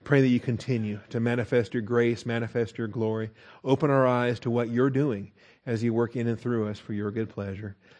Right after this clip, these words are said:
I thank you for your Son and for your willingness to share him.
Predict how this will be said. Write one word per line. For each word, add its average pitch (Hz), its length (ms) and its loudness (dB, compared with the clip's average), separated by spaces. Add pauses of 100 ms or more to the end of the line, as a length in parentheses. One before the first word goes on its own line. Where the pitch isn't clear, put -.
(220)
I 120 40 2
thank 135 260 2
you 127 80 4
for - 100 -4
your 131 160 2
Son 107 440 -4 (180)
and 107 160 -10
for - 80 -6
your 110 140 -2
willingness 120 560 0
to 113 120 -8
share 120 360 -4
him. 104 320 -8